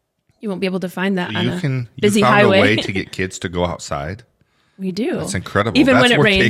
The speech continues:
Speaker 2: taking 'em right there if you want your kid to go
Speaker 1: <laughs>
Speaker 2: outside.
Speaker 1: Even when it rains,
Speaker 2: That's
Speaker 1: we
Speaker 2: good.
Speaker 1: play in the mud.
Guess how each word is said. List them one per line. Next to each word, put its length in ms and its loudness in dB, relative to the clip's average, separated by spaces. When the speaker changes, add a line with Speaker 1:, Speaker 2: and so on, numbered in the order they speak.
Speaker 2:
taking 80 -2
'em 60 -2
right 80 2
there 100 2
if 80 -4
you 80 0
want 220 -2
your 100 -2
kid 180 0
to 60 -2
go 180 2
Speaker 1:
<laughs> 80 4
Speaker 2:
outside. 600 -4
Speaker 1:
Even 220 0
when 140 2
it 80 -2
rains, 320 -2
Speaker 2:
That's 80 -4
Speaker 1:
we 220 0
Speaker 2:
good. 100 -6
Speaker 1:
play 160 4
in 80 0
the 80 0
mud. 260 0